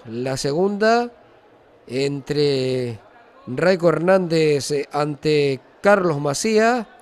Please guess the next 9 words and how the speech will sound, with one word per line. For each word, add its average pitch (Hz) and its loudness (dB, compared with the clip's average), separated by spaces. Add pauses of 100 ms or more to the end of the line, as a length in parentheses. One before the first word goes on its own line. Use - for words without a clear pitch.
(480)
La 117 -8
tercera 139 0
entre 143 0
José 147 -4
Manuel 156 0
Jiménez 156 0
y 208 0
Fernando 175 -2
Rodríguez. 220 4